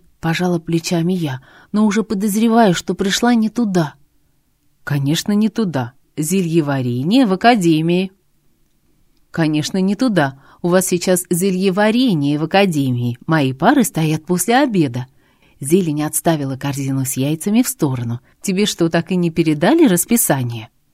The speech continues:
Я покачала головой и опять закашлялась. Зелень недовольно скривила губы. «Ты еще и заболела».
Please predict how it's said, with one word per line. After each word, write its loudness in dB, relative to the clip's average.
Я 0
покачала -2
головой 2
и 0
опять 2
закашлялась. -6
Зелень 0
недовольно 0
скривила 0
губы. -4
«Ты -6
еще 0
и 2
заболела». 0